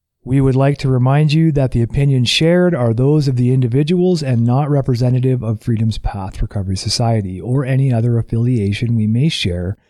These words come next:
with organizations or individuals. Thank you, Wild Rose United Church, for your open-hearted giving of, to the community at large in a multitude of ways. You have graciously provided space and love for us to work within, and we cannot thank the staff, volunteers, and members of the church enough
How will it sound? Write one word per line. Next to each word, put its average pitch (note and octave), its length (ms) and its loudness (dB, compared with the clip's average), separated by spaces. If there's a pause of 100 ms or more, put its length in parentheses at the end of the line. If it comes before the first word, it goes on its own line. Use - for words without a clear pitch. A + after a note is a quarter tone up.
(240)
with G#2 120 -2
organizations C#3 840 0
or E3 260 0
individuals. A2+ 720 -2 (580)
Thank D#3+ 280 2
you, D3 240 2
Wild B2+ 380 0
Rose B2 240 2
United A#2 360 0
Church, F#3 360 -4
for B2 140 -2
your G#2 180 -2
open-hearted B2 920 -2
giving D3 320 0
of, B2 180 -2
to - 120 -4
the A2+ 100 -2
community C3+ 540 0
at G2 140 -6
large F#3 520 0 (420)
in B2+ 120 0
a B2+ 60 2
multitude B2+ 540 0
of A2 100 -2
ways. G#2 460 -4 (600)
You C3 140 2
have B2 140 0
graciously D3 640 0
provided B2+ 440 0
space C#3+ 420 0
and B2 140 0
love B2 260 0
for A2 180 -2
us A#2+ 160 -2
to - 120 -6
work A2+ 260 -2
within, F3 320 0
and B2+ 180 -2
we G#2+ 100 0
cannot D3 520 -2
thank C3 260 0
the D3 80 -2
staff, C#3+ 600 -2
volunteers, B2 920 0
and A#2+ 200 -2
members C3+ 340 0
of C3+ 100 0
the C#3+ 80 -2
church G#2 360 -2
enough F#2 300 -2